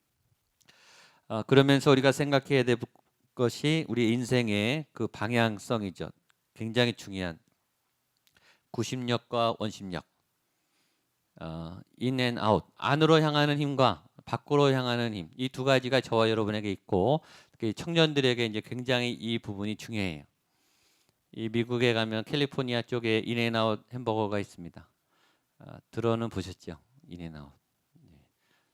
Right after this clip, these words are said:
굉장히 맛있습니다. 이번에 내년에 아마 이월 달에 비전 트립 캘리포니아 쪽으로 가니까, 어, 많이 먹게 될 거예요. 어,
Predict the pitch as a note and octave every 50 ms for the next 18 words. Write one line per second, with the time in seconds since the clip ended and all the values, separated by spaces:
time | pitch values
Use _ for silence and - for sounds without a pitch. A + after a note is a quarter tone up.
0 | _ _ _ - G#2+ G2+ G#2+ G#2+ G#2+ G#2+ F2+ D#2+ D#2+ - - F#2 E2 F2 _ _
1 | _ - _ E2 E2 D2 - - - G2 G2 F#2 G2+ G2+ G2 F#2 F#2+ G2+ G#2 G#2+
2 | G#2 G2+ G#2+ G#2+ G2 F#2 F#2+ G2 F#2+ - - _ _ _ - F2+ F#2+ G2+ G2+ G2+
3 | - - G2+ G2 - - F#2+ G2+ F#2+ F2 - - G2 F2+ - _ _ - - B2+
4 | B2 - - - A2 G#2+ G2 - - G2 F#2+ F#2 F2 F2 E2 E2 - _ - E2+
5 | E2 E2 G2 A#2 A#2 _ _ _ _ _ _ _ _ _ _ G2 E2+ D#2+ E2 F2
6 | F#2 F#2 F#2+ F#2 E2+ E2 - _ F2+ - E2 D#2 _ - D#2 C#2+ C#2 C#2+ C#2 C#2
7 | _ _ _ _ _ _ _ _ _ _ _ _ _ _ _ _ _ _ _ _
8 | _ - - - -